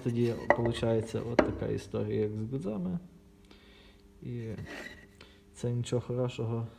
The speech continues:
нам не дає. Можна стіл,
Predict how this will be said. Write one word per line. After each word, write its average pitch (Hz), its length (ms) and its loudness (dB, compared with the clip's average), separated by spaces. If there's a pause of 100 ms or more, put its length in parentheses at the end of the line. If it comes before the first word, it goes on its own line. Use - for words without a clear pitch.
(180)
нам 113 320 -2
не 110 120 2
дає. 104 500 4 (3250)
Можна 190 260 2
стіл, 180 320 4